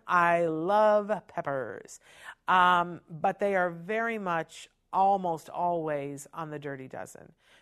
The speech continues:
So I try not to eat peppers when I'm out.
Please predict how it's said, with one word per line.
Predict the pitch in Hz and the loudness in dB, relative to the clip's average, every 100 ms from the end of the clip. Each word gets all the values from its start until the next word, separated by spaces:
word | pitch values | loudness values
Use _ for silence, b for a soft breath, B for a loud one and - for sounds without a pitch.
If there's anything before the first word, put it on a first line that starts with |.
| _ | _
So | - 214 202 - | -2 2 2 2
I | 196 220 | 0 0
try | 233 - 220 202 | -2 -2 0 0
not | 196 175 170 185 | -2 -2 -2 -4
to | - | -10
eat | - 202 - | -14 -14 -16
peppers | - 220 220 190 160 147 151 160 | -6 -4 -4 -2 -2 -4 -8 -10
when | 151 160 | -10 -6
I'm | 151 147 - | -8 -10 -8
out. | 196 180 143 156 - | -2 0 -2 -4 -12